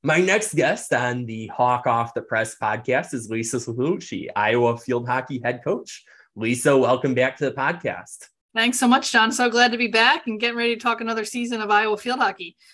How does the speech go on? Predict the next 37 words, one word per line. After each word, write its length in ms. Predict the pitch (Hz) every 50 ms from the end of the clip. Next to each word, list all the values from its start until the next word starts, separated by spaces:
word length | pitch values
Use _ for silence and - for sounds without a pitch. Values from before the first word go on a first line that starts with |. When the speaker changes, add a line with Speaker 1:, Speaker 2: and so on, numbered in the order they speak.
| _ _ _ _ _ _ _ _ _ _ _
Speaker 1:
So 160 | - - 156
you 180 | 156 165 160 -
have 280 | 160 190 202 247 254
an 60 | 254
experienced 760 | 226 180 151 - - - 165 175 190 208 202 190 165 - - 135
roster 500 | 143 143 151 170 175 170 - 160 127 113
this 260 | 110 113 110 - -
year. 220 | 117 110 113 120
If 140 | 120 120 -
I 100 | 127 123
was 160 | 123 120 -
counting 400 | - - - 156 160 170 180 170
right, 420 | 151 135 131 135 131 127 127 127 -
seven 680 | - - - - 135 131 135 135 165 165 175 180 170
fifth-year 460 | - 147 143 143 143 - 151 147 147
players? 720 | 147 - 131 131 135 147 156 160 156 _ - - - - - _ _ _ _ - - _ _
Speaker 2:
Yes, 240 | 240 202 165 160 -
seven 580 | - - - - - 208 208 208 202 220 208 196
fifth-year 380 | - 214 202 202 208 196 190
players. 420 | 190 180 170 139 127 139 - - - _ _ - - - - - - - - - - _ - - -
Speaker 1:
So 400 | 160 156 151 160 160 156 151 151
with 300 | 147 165 196 247 220 -
that, 440 | - 156 147 151 151 151 147 - - _ _ _ _ -
do 60 | 143
you 520 | 147 165 190 202 208 208 208 208 208 202 208 196
remind 540 | 147 156 165 160 156 139 151 165 185 185 196
them 200 | 190 196 202 202
of 220 | 185 180 156 143
that 340 | 143 143 147 147 156 156 -
Elite 360 | 135 131 131 135 156 170 147
Eight 260 | 151 151 160 170 170 139
loss 400 | 143 147 156 165 175 170 - -
from 160 | - 143 139
the 80 | 135
year 200 | 135 139 147 151
before, 420 | 147 147 143 143 - 135 143 151 160
or 500 | 185 185 151 127 123 123 123 123 127